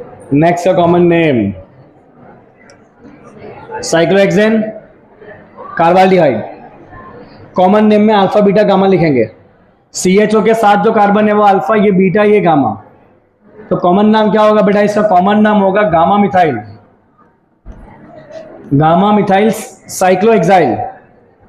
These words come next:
गामा मिथाइल साइक्लोहेक्साइल कार्बाल्डिहाइड, गामा मिथाइल साइक्लोहेक्साइल कार्बाल्डिहाइड। क्यों? क्योंकि हमने ये कार्बन को कवर किया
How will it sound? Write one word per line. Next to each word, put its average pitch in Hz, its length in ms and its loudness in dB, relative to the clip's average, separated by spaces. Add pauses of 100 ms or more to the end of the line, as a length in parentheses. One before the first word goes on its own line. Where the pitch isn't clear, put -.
(600)
गामा 160 560 2
मिथाइल 175 760 0 (2000)
साइक्लोहेक्साइल 180 1040 0
कार्बाल्डिहाइड, 170 1120 0 (1500)
गामा 151 420 2
मिथाइल 180 580 0
साइक्लोहेक्साइल 165 1080 0 (600)
कार्बाल्डिहाइड। 190 920 2
क्यों? 202 240 2
क्योंकि 196 200 0
हमने 190 240 2
ये 185 140 2
कार्बन 180 380 0
को 185 80 0
कवर 170 280 0
किया 170 400 2